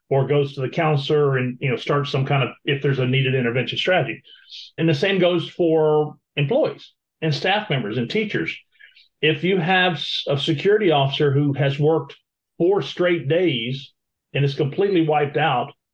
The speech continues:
that security officer standing on your gate at your school is not gonna be able to see someone walk in with a suspicious package.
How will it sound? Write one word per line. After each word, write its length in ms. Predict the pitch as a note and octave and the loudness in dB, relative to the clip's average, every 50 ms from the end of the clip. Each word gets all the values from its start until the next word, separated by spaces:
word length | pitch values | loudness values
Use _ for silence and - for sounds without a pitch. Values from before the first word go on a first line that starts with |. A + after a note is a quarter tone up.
| _ _ _ _ - | _ _ _ _ -2
that 280 | - E3+ D#3+ D#3 - - | 0 0 0 0 -2 -4
security 440 | - D#3 C#3 - G3+ G#3+ G#3+ F3 D#3 | -6 -6 -2 0 0 2 2 4 4
officer 320 | D3 D3 C#3 C#3+ D#3 C#3+ | 4 2 2 0 0 -2
standing 340 | C#3+ - F#3+ E3+ F3+ F3+ E3+ | 0 0 0 0 2 2 2
on 120 | D#3 D#3 | 2 2
your 120 | D3 C#3+ C#3 | 2 2 2
gate 180 | C#3+ D3+ D#3+ | 2 2 0
at 120 | D3 C#3 - | 0 -2 -4
your 100 | C3+ C#3 | -4 -4
school 540 | - - G#3 G#3 F3+ D3 C3 A#2 - - _ - | -2 0 0 2 2 2 0 0 -4 -8 _ -4
is 180 | - C#3+ A#2 B2+ | -4 -2 0 2
not 400 | C#3+ D3 D3+ D#3+ E3+ F3+ F3 - | 2 2 2 2 0 0 -2 -2
gonna 180 | E3+ D#3 C#3+ C3+ | -2 -2 0 0
be 120 | E3 D#3 | 0 0
able 180 | D3+ C#3 C3+ B2+ | 0 0 -2 -6
to 80 | - | -6
see 540 | - - G3+ G#3 F#3+ D3+ C3+ B2+ B2 B2 _ _ _ _ _ _ _ _ _ _ _ _ _ | -6 -4 -2 0 0 0 0 -2 -4 -6 _ _ _ _ _ _ _ _ _ _ _ _ _
someone 300 | - - D#3 D#3 D3+ D3 | -6 -2 0 2 2 2
walk 260 | D3 D3 D3+ C#3+ - E3 | 4 2 2 2 0 0
in 160 | D3+ C#3+ C#3+ | 0 2 2
with 120 | C3+ - | 0 -2
a 40 | - | -4
suspicious 500 | - B2+ A#2 - - B2 A2+ - C#3 - | -8 -10 -10 -4 -4 -4 -2 -2 -4 -4
package. 540 | - - D#3+ D3 C#3 C3+ - - - - - | 0 0 0 0 0 -2 -6 -10 -12 -18 -18